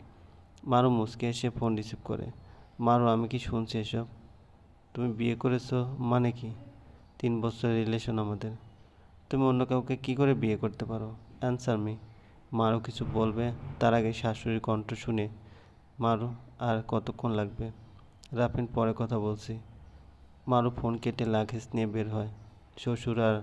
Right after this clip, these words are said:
তিশা দাঁড়িয়ে আছে। "সাবধানে যাবে,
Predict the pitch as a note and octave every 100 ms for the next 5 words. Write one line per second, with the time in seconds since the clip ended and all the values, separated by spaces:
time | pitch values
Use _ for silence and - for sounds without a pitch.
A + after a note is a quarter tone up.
0 | G#2+ A2+ A2 A2 G#2+ G#2+ G#2+ G#2+ A2+ A2+
1 | - - - - - - - - - -
2 | - - - - - - B2+ C3 B2+ A#2
3 | G#2+ G#2+